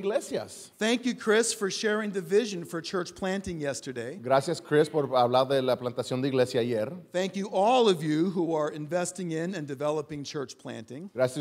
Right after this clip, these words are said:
Speaker 1: ustedes que están ayudando en plantaciones de iglesias.
Speaker 2: Thank you, Pastor Nelson, who has developed most of our current church plants.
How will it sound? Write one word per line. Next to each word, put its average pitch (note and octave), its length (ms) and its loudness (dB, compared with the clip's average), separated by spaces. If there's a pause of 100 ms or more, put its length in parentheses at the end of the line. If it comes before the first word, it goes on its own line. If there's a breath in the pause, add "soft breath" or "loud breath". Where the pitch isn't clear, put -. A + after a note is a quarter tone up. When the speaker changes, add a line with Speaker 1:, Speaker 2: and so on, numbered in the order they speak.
Speaker 1:
ustedes D3 200 4
que D3 80 -6
están C3+ 240 2
ayudando B2+ 360 2
en C#3 60 -4
plantaciones B2 540 -4
de B2 80 -6
iglesias. A2 600 -6
Speaker 2:
Thank E3+ 280 -4
you, D#3 80 -4
Pastor D#3 420 -4
Nelson, D#3 680 -6
who D3 140 -4
has C3 140 -2
developed C#3 640 -4
most E3 580 -2
of C#3+ 200 -2
our C#3+ 160 0
current D3+ 460 -6
church E3+ 320 -8
plants. - 600 -14